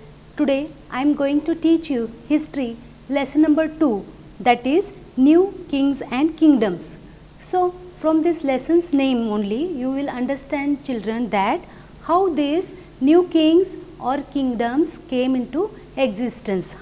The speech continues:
how these kings or these dynasties emerged. So we are going to see that many new dynasties, okay, many new kingdoms, kings, they emerged after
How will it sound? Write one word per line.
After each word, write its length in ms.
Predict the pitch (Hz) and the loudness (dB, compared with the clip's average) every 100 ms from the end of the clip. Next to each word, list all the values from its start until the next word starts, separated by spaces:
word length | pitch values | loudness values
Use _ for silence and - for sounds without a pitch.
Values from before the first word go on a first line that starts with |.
| - | 2
how 200 | 285 330 | 4 4
these 320 | 269 269 - | 2 0 -2
kings 480 | - 262 262 220 - - - - | 0 2 2 0 -6 -16 -16 -8
or 140 | 247 | -6
these 420 | 226 254 302 233 226 | -4 0 0 0 -4
dynasties 640 | 220 233 240 - 320 392 349 - | -4 -6 -6 0 2 2 -6 -2
emerged. 540 | 254 254 202 147 - - - - - - | 2 4 2 -2 -14 -18 -20 -20 -20 -20
So 360 | - - 392 392 - - | -12 -2 -2 -2 -12 -6
we 140 | 247 | 0
are 140 | 311 330 | 2 2
going 320 | 302 302 311 | 2 2 2
to 140 | 349 | 0
see 260 | 339 - 311 | -2 0 2
that 560 | 214 196 190 262 359 - - - - | 2 2 2 0 -2 -8 -20 -14 0
many 340 | 269 294 359 | 4 6 8
new 220 | 403 330 330 | 8 6 4
dynasties, 880 | 294 247 262 262 - 285 185 - - - - | 2 0 -2 -4 0 0 0 -6 -16 -16 -6
okay, 260 | 254 370 349 | -4 2 2
many 320 | 254 254 294 | 2 0 2
new 260 | 285 285 381 440 - - - - | 2 2 0 -2 -12 -20 -12 2
kingdoms, 600 | 320 294 330 262 190 - - | 6 8 8 6 2 -6 6
kings, 400 | 330 339 226 - - | 10 10 8 0 -2
they 240 | 254 320 - | 0 2 0
emerged 480 | 240 254 262 262 277 - | -2 0 0 -2 -6 0
after 480 | 208 - 214 262 | 0 0 2 4